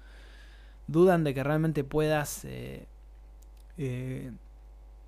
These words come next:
sustentarte en base a eso, ¿no? A otro camino que no sea el camino que todos hacen o,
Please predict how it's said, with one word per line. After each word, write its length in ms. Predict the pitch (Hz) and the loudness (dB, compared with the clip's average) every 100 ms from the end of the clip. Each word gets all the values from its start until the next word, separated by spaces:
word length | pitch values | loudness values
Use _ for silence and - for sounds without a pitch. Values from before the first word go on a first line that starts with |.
| - - | -18 -16
sustentarte 800 | - 147 - 131 127 180 170 135 | -6 -4 -2 -2 2 2 2 0
en 140 | 131 131 | 0 0
base 280 | 131 - | -2 -2
a 120 | 127 131 | -4 -4
eso, 260 | - 117 | -6 -6
¿no? 220 | 135 147 | -4 -4
A 160 | 123 127 | 0 2
otro 340 | 151 147 - | 2 0 -2
camino 460 | - 135 160 170 143 | -2 0 2 2 0
que 100 | 135 | -2
no 100 | 135 | -4
sea 260 | - 151 143 | -4 -2 -2
el 100 | 139 | -2
camino 360 | 135 143 139 | -2 -2 -2
que 120 | 127 | -4
todos 360 | 123 139 131 - | -2 -2 -2 -4
hacen 300 | 131 - | -6 -6
o, 80 | 131 | -6